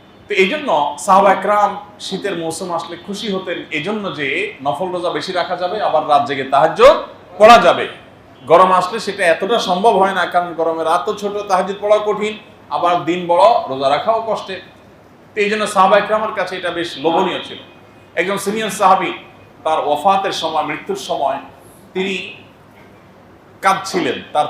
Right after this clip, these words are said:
চোখ বেয়ে পানি পড়ছিল, মৃত্যুসজ্জায় শায়িত তিনি। আশপাশে থাকা আত্মীয় স্বজন তারা বলা বলি করছিলেন যে হয়তোবা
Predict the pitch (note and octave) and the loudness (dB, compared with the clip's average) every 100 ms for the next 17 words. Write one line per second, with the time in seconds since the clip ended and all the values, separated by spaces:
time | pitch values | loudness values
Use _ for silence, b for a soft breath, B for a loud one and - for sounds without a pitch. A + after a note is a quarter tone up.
0 | - F#3 B2+ F3+ F3 F3 E3 F#3 E3 A#2 | -4 -6 -4 -4 -4 -2 -4 -4 -8 -12
1 | - G#2 E2 - - - - - - _ | -12 -14 -14 -18 -20 -20 -20 -20 -20 _
2 | - F3 F3 A3 G#3 G3+ G3 G3 - F3 | -6 -4 -4 -6 0 -2 0 -2 2 0
3 | F3 D#3 B2 F#2 - - - - - F3 | 0 -6 -8 -10 -16 -20 -20 -20 -2 0
4 | F3+ G#3 G#3+ G#3+ G#3+ G#3 G3+ A3 G#3 G#3+ | 2 0 2 2 4 4 4 -2 -2 0
5 | A3 G#3 G3+ G#3 F#3+ G3 G3 G3+ G3 G3 | -2 0 2 4 4 4 4 0 -2 -4
6 | - G#3 G3 - - - - - A#2 E3 | -4 -4 -4 -6 -16 -20 -20 -20 -2 0
7 | F3 E3 - - - - - - - G#3 | 2 0 -2 -12 -20 -20 -20 -20 4 6
8 | G#3 G#3 F#3 D#3 D3 | 6 6 6 6 2